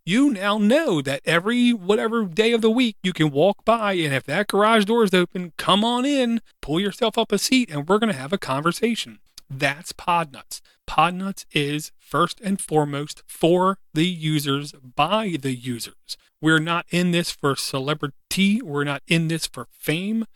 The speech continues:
We're not in this for money. We're not in this to take over the world. We're in this to have fun and to make friends, dare I say,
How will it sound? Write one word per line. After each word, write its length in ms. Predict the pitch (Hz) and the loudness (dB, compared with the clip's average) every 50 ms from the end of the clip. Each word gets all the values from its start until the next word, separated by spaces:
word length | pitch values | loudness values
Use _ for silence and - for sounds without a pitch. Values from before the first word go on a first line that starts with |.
| _ _ | _ _
We're 140 | - 156 160 | -4 0 0
not 180 | 160 156 151 - - | 2 0 0 0 -2
in 260 | 165 165 170 165 156 | -2 -2 0 0 -2
this 240 | 160 160 - - - | -2 -4 -4 -6 -12
for 200 | - - - 127 | -8 -6 -6 -4
money. 480 | 127 143 139 151 170 202 220 226 208 - - _ _ | -2 -2 0 0 2 2 2 2 0 0 -6 _ _
We're 160 | 147 151 156 | 0 2 2
not 160 | 165 165 165 - | 2 2 0 0
in 180 | - 180 180 180 | 2 2 2 4
this 180 | 185 185 - - - _ - | 2 0 -2 -6 -14 _ -2
to 100 | 170 160 | -2 -2
take 260 | - - 185 196 - | 0 0 0 2 2
over 160 | 196 190 185 | 2 2 2
the 80 | 180 170 | 0 0
world. 420 | 160 190 240 247 180 127 113 - _ _ _ - | 0 0 -2 -2 -4 -8 -10 -12 _ _ _ -10
We're 80 | 165 | -4
in 240 | - 214 190 196 185 | 0 0 2 2 2
this 180 | 170 170 - - | 0 0 -2 -4
to 100 | - 151 | -4 -4
have 200 | 143 156 147 139 | -4 -4 -6 -8
fun 500 | - - - 139 135 139 156 180 196 180 - - _ - | -6 -2 -2 0 0 -2 -4 -6 -6 -8 -10 -14 _ -4
and 180 | - 165 170 - | 0 0 2 2
to 80 | 185 | 2
make 260 | 165 151 151 180 - - | 2 2 2 0 0 -4
friends, 500 | - - 208 240 277 220 147 - - - - _ | -2 0 0 0 0 0 -4 -8 -14 -18 -12 _
dare 160 | - 143 143 139 | -2 0 0 0
I 100 | 139 135 | 0 -2
say, 360 | - - 131 113 107 113 | -2 -4 -4 -6 -10 -16